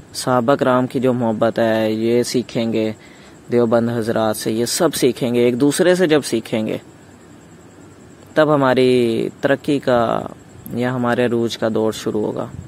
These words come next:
और हम अल्लाह की तरफ रुजू करेंगे, अपने गुनाहों की तौबा करेंगे।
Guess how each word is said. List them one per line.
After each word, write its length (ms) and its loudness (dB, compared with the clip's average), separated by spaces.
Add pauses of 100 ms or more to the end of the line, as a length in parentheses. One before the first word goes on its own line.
(1700)
और 180 4
हम 280 2
अल्लाह 240 2
की 100 -6
तरफ 240 0
रुजू 320 2
करेंगे, 320 -2
अपने 240 -2
गुनाहों 340 0
की 80 -4
तौबा 300 0
करेंगे। 380 -6